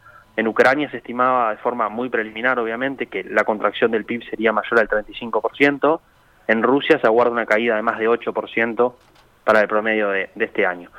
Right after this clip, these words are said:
Después hay algunos ajustes, si se quieren, eh, importantes en las economías emergentes de Europa,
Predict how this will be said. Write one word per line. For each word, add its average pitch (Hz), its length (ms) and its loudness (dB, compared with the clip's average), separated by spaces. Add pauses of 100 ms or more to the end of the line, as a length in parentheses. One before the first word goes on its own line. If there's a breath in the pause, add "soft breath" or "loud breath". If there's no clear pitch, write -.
(280 loud breath)
Después 127 260 4
hay 131 300 4
algunos 127 300 0
ajustes, 120 360 -6
si 107 80 -10
se 101 80 -14
quieren, 117 300 0 (100)
eh, 92 200 -4 (180)
importantes 123 640 2
en 123 80 -10
las 110 120 -4
economías 117 440 -2
emergentes 110 420 -2
de 107 60 -2
Europa, 139 420 2